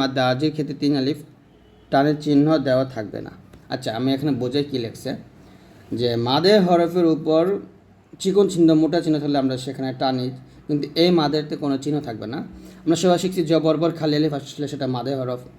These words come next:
পেশের পর ওয়াও সেকেন্ড আসলে সেটা মাদে হরফ, জেরের পর ইয়া সেকেন্ড আসলে সেটা মাদে হরফ। তো মাদের হরফের পরের হরফে যদি আমরা থামি, তাহলে সেই মাদের হরফে তিন আলিফ টান টানতে হবে। আর এখানে লেখছে যে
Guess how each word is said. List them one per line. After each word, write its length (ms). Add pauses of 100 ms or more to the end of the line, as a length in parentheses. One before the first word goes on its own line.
(420)
পেশের 400 (100)
পর 120 (100)
ওয়াও 240
সেকেন্ড 220
আসলে 200
সেটা 220
মাদে 220
হরফ, 200 (240)
জেরের 340
পর 160
ইয়া 160
সেকেন্ড 240
আসলে 220
সেটা 240
মাদে 220
হরফ। 180 (480)
তো 60 (120)
মাদের 340
হরফের 480 (180)
পরের 280
হরফে 400
যদি 160
আমরা 120 (100)
থামি, 260 (560)
তাহলে 200 (120)
সেই 180 (100)
মাদের 260
হরফে 240 (160)
তিন 180
আলিফ 160
টান 160
টানতে 300
হবে। 160 (500)
আর 60 (260)
এখানে 240
লেখছে 200 (100)
যে 80